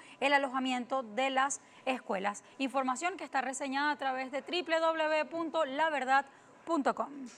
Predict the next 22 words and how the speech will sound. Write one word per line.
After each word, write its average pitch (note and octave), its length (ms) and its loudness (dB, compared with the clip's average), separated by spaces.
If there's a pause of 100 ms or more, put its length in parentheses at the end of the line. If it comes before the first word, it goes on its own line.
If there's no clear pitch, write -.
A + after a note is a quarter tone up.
(2250)
Y D4 240 4
ciento C#4 400 0
cincuenta C4 440 0
luminarias B3 800 0
fueron A#3+ 340 -2
instaladas A#3 760 0
en B3 100 -2
la A3+ 100 0
avenida A3 440 -2
Acosta D4 500 0
Carles C4 480 -4
en C#4+ 360 -4
San A#3+ 240 -4
Juan B3 260 -4
de B3+ 100 -4
los A#3 140 -6
Morros, A3+ 400 -6
Estado A3 280 -2
Guárico. C4 420 2
Esto C4 200 -8
como C4 220 -4
parte A#3 360 0